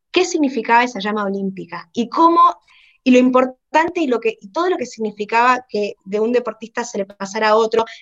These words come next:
de un deportista se le pasara a una médica, a, a distintos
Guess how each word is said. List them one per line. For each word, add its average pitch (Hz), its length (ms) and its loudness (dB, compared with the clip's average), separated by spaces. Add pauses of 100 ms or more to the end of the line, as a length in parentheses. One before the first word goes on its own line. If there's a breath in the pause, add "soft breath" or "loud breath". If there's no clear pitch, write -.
de 214 80 6
un 254 60 6
deportista 262 380 2
se 262 120 -2
le 214 100 2
pasara 208 300 0
a 240 40 2
una 220 200 0
médica, 226 520 2 (360 loud breath)
a, 208 440 -2
a 208 60 0
distintos 269 520 2